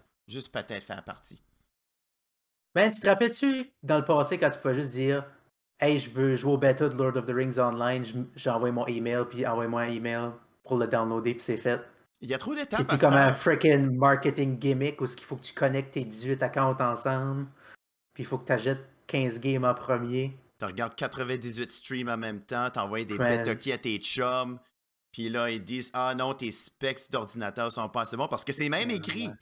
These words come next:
Speaker 1: c'est pas une joke, ça. Ça dit, « Les bêta players sélectionnés vont être sélectionnés d'après certains critères, que ça a rapport avec votre hardware d'ordinateur, que ça a rapport avec combien d'heures que vous avez regardé de stream. »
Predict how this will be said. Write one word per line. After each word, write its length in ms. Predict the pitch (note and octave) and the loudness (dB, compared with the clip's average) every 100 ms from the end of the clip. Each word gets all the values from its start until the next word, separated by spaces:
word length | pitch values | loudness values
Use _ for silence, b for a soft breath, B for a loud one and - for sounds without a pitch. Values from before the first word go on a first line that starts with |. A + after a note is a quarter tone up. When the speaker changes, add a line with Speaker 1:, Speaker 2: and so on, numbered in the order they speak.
| - | -12
Speaker 1:
c'est 120 | - | -6
pas 100 | E3 | -4
une 100 | D#3 | -2
joke, 280 | F3+ G3 - | -2 -2 -4
ça. 180 | G2+ - _ _ | -10 -12 _ _
Ça 140 | - A2+ | -10 -8
dit, « 220 | B2+ C#3+ _ _ - | -8 -14 _ _ -10
Les 580 | A#2+ D#3 F#3 F#3+ - _ _ _ _ _ _ _ - | -6 -4 -4 -6 -10 _ _ _ _ _ _ _ -16
bêta 480 | G#2+ C#3 C#3+ D#3+ D#3+ | -6 -4 -2 -2 -2
players 440 | D#3 C#3 C3 C#3+ | -4 -4 -2 -2
sélectionnés 1080 | C#3 C#3 A#2 A#2+ - A#2 G#2+ A2+ C3 C#3 _ _ _ _ - | -2 -2 -4 -4 -4 -4 -4 -6 -6 -8 _ _ _ _ -14
vont 200 | G2 A2 | -6 -4
être 100 | A2 | -4
sélectionnés 480 | B2+ A#2 A2 A#2 B2 | -6 -6 -6 -6 -4
d'après 300 | A2 - A2+ | -6 -4 -6
certains 320 | A2+ - A2 | -6 -8 -10
critères, 540 | - A2 G#2+ A2+ A#2 - b _ _ _ | -8 -6 -2 -2 -4 -8 b _ _ _
que 100 | A#2+ | -8
ça 160 | A#2 G#2 | -4 -2
a 40 | |
rapport 380 | G#2 G#2+ A2+ G#2 | -2 -2 -2 0
avec 280 | G2 G#2 G2 | -2 -2 -2
votre 320 | G#2+ - - | -4 -4 -2
hardware 520 | A#2 G#2+ A2 A#2 A2+ | -2 -2 -2 -2 0
d'ordinateur, 920 | A2+ G#2+ G#2 A2 G2 A#2 A2+ A2 A2 | -2 -4 -2 -2 0 0 2 0 -2
que 80 | G#2+ | -4
ça 160 | G#2+ | -4
a 20 | G2 | -4
rapport 440 | G2 G2+ A2+ A2 | -4 -4 -2 -2
avec 240 | G2 G2 - | -4 -6 -10
combien 420 | A#2 A#2 A2+ A2+ | -8 -6 -4 -4
d'heures 220 | A2+ A#2 | -2 -4
que 80 | A#2 | -4
vous 140 | G2 | -6
avez 160 | G#2 G#2+ | -4 -4
regardé 360 | F#2+ G#2+ F#2+ | -4 -4 -4
de 60 | G2+ | -6
stream. » 640 | - A2+ A#2+ A#2 A#2+ A#2 | -6 -4 -2 -2 -4 -6